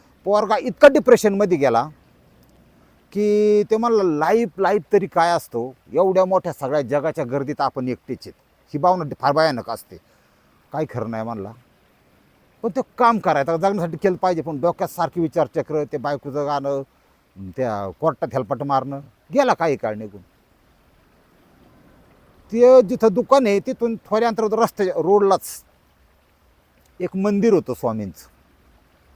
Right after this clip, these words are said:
बारामतीतलं प्रसिद्ध मंदिर आहे, मेन रोडला आहे ते,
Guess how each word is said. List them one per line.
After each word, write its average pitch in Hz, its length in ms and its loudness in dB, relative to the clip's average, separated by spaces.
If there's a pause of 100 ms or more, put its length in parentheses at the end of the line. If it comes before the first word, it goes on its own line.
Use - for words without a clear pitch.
(320)
बारामतीतलं 143 460 -4
प्रसिद्ध 214 380 -4
मंदिर 165 320 -2
आहे, 98 100 -6 (580)
मेन 226 180 0
रोडला 208 300 4
आहे 160 80 4
ते, 117 360 -4